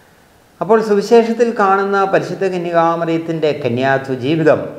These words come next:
അമ്മയുടെ ദൈവത്തോടുള്ള വിശ്വസ്തത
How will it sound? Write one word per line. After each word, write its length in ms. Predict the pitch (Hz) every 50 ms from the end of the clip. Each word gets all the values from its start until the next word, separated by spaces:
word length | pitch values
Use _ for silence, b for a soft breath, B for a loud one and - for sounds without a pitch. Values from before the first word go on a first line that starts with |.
| - - - - - - - _ _ _ _ -
അമ്മയുടെ 880 | 110 110 120 131 131 131 131 127 127 127 127 127 127 - - - - -
ദൈവത്തോടുള്ള 640 | 113 113 120 123 120 127 123 117 117 117 117 117 113
വിശ്വസ്തത 640 | 117 117 117 117 - 214 190 - - - 156 127